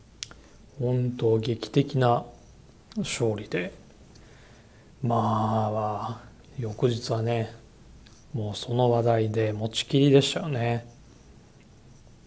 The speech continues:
まあ、前半見た限りでは、もう全然期待できなかったんですが、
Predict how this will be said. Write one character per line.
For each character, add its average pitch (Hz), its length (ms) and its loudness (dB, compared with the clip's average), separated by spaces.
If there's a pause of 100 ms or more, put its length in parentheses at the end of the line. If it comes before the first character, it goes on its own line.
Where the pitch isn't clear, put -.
(1300)
ま 127 80 -2
あ、 110 100 -2
前 120 140 4
半 120 160 2
見 139 80 4
た 139 140 4
限 117 300 2
り 107 60 -4
で 123 100 -6
は、 160 280 -6 (140)
も 113 160 -2
う 110 40 -2
全 117 260 0
然 135 240 2
期 - 120 -8
待 131 140 4
で 123 100 2
き 123 100 -4
な 120 120 2
か 117 80 -4
っ 113 100 -6
た 165 100 -2
ん 165 60 -2
で 160 80 -6
す - 140 -6
が、 208 180 -4